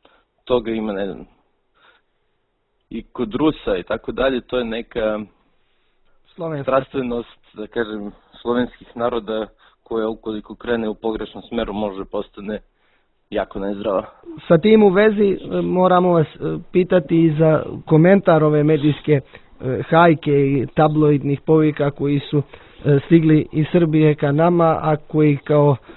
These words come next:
Speaker 2: e, svoju metu imaju mitropolita Amfilohije.
Speaker 1: A, u pitanju je veo-, jedna veoma lukava procena da je mitropolit najslabija tačka tog spiska potpisnika iz prostog razloga što već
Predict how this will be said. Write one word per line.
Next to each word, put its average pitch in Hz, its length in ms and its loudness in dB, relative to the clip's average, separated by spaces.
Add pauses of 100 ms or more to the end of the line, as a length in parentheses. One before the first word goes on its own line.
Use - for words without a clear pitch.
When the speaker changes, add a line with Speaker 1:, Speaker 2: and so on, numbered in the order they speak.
(180)
Speaker 2:
e, 139 140 -2 (100)
svoju 156 220 6
metu 151 560 4
imaju 143 680 2
mitropolita 143 600 0
Amfilohije. 143 560 0 (440)
Speaker 1:
A, 110 100 -4 (120)
u 113 180 -10
pitanju 170 360 0
je 156 80 4
veo-, 135 220 4
jedna 151 260 -2
veoma 143 340 0
lukava 139 640 -4 (380)
procena 127 600 -6 (240)
da 120 80 -8
je 120 580 -6 (840)
mitropolit 139 720 -6 (120)
najslabija 139 640 -2
tačka - 380 -4
tog 101 340 -16 (960)
spiska - 360 -10
potpisnika 175 880 0 (640)
iz 123 200 -2
prostog 147 400 -2
razloga 139 460 -2
što - 240 -6
već 143 220 -4